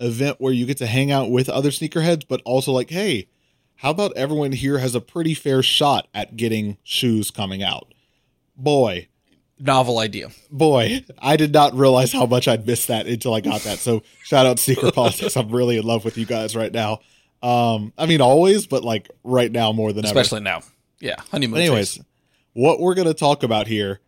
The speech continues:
Speaker 1: Nike's woes from leaks
Speaker 2: Ooh.
Speaker 1: to release. They've had a, they've been down bad the past couple of weeks here. They've been, not been shining, putting their best foot forward on social media.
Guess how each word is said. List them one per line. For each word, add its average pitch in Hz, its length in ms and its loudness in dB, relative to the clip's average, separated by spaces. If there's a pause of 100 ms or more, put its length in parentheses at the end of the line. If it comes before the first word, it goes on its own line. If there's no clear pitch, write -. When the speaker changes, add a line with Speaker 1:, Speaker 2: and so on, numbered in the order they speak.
(540)
Speaker 1:
Nike's 139 500 -2
woes 117 840 0 (100)
from 110 440 -4
leaks 160 440 -2
Speaker 2:
Ooh. 104 180 -12
Speaker 1:
to 147 300 2
release. 131 360 2
They've 190 200 0
had 269 160 -2
a, 202 240 0
they've 202 220 2
been 214 140 2
down 160 240 4
bad 113 260 2
the 101 60 -6
past 104 280 -2
couple 101 220 -6
of 107 80 -4
weeks 90 220 -8
here. 104 120 -4
They've 135 160 -4
been, 135 200 -2
not 131 240 2
been 113 260 -2 (240)
shining, 123 480 0
putting 123 140 -2
their 120 100 -2
best 113 240 -2
foot 110 160 -10
forward 107 320 -4
on 104 140 -6
social 110 340 -4
media. 117 460 -2